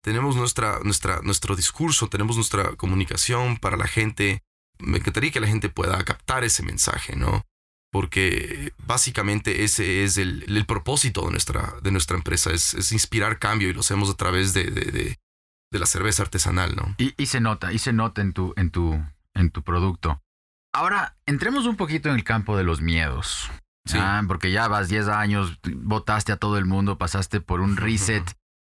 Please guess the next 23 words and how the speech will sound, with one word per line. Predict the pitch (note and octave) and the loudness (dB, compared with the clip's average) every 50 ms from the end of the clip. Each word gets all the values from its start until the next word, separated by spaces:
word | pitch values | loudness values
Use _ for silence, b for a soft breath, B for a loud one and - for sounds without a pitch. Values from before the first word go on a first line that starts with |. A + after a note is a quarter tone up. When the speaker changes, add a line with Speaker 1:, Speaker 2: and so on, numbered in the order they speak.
| _ _ - | _ _ -4
Speaker 2:
En | C#3+ D#3 F#3+ | -2 0 0
ese | A3 - - B3+ | 0 0 2 2
momento, | G#3+ D#3+ D3 C#3 C3+ C3 B2+ A#2+ A#2+ G#2 | 2 2 2 2 2 0 0 0 0 2
y | G2+ A#2+ | 2 2
ahora | A#2+ B2 C3 C3+ C#3 | 2 2 2 0 0
que | - A#2 A2 | 0 0 2
dices | G#2+ A2 A2 - - A2+ G#2 - | 2 2 2 2 0 -2 -2 0
que | - G2 | 0 0
estás | G2 F#2 - G#2+ G#2+ G2 | 0 0 0 0 0 2
en | A2+ A2+ | 2 0
constante | G#2+ - G2+ G2+ F2+ - - A2 G#2+ F#2+ G2+ F#2+ | 2 0 0 -2 -2 -2 0 0 0 0 -2 -6
cambio, | - - G2+ G#2+ G#2+ G#2 G2+ G2 G2 F#2+ F#2 F#2 - | -4 -2 -2 0 2 2 2 2 2 2 0 -2 -2
innovación | - A2 A2 A2 A2 G#2+ G2 F2+ E2+ - - G2+ G2+ G#2 G#2 G2+ F#2+ - | -2 0 0 2 2 2 0 -2 -2 -2 0 0 2 2 2 0 0 -2
Speaker 1:
Sí. | - - F#2 F2+ E2+ | -6 -6 -6 -2 0
Speaker 2:
y | G2 G2 | 0 0
rediseño, | E2+ F2+ F#2+ F#2+ F2 F2+ E2 - - B2 B2+ A2 F#2+ - | 2 2 2 2 2 2 0 0 0 2 2 2 2 0
eso | G2+ D#3 - G#3 | -2 -2 0 0
implica | F#3 - - C#3 C3+ - - B2+ | -2 0 0 -4 -2 0 0 0
un | B2 G#2+ | 0 2
riesgo | G2+ G#2+ A2 G#2 G#2 F#2 | 2 0 0 2 0 0
grande | F2 F#2+ G2+ G#2+ A2 A2 A2 A2+ - | 2 2 2 2 2 2 2 0 -2
Speaker 1:
Sí. | E2+ - B2+ | 0 0 2
Speaker 2:
y | B2 B2+ - | 2 2 -2